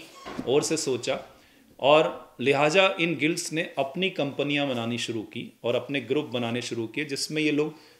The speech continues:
प्रोफेशनल एक्टर भी खुद तैयार करते थे, ट्रेनिंग्स भी देते थे, और उसके बाद ये लोग उन्हीं लोगों को, अ, जो है अपने जो है इस नाटकों के लिए तैयार करते थे।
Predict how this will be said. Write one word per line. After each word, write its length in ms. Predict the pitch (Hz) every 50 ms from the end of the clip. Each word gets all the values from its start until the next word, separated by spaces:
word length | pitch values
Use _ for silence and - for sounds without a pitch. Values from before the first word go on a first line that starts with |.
| _ _
प्रोफेशनल 520 | - 135 143 - 185 175 175 196 185 160 160
एक्टर 360 | 139 - - - 170 160 165
भी 120 | 170 185
खुद 240 | 180 - 170 160 -
तैयार 240 | - 143 139 135 139 135
करते 320 | - 139 123 - - 139
थे, 140 | - 151 147
ट्रेनिंग्स 580 | 151 - - 120 113 120 135 147 143 - -
भी 80 | 139 139
देते 300 | 123 120 113 113 - 120
थे, 180 | 117 - 127 - - _ _ - - - - _ _ -
और 200 | - 104 120 127
उसके 240 | 135 - - - 160
बाद 300 | 147 143 147 151 156 147 147
ये 120 | 143 151
लोग 260 | 151 147 156 156 156 -
उन्हीं 240 | 143 143 151 165 185
लोगों 280 | 170 147 135 135 135 135
को, 180 | 131 - 131 175 208 - - - - - _ _ _ -
अ, 220 | 113 120 117 117
जो 200 | 117 117 127 127
है 180 | 120 135 160 - -
अपने 460 | - - - 139 143 147 147 139 120 - -
जो 140 | 117 107 113
है 280 | 110 110 117 - - -
इस 320 | 151 131 117 - - -
नाटकों 460 | 120 113 113 113 - - 147 165 156
के 140 | - - 120
लिए 140 | 110 120 185
तैयार 500 | - - - - 127 117 113 113 110 - -
करते 260 | - - - - 85
थे। 180 | - - 80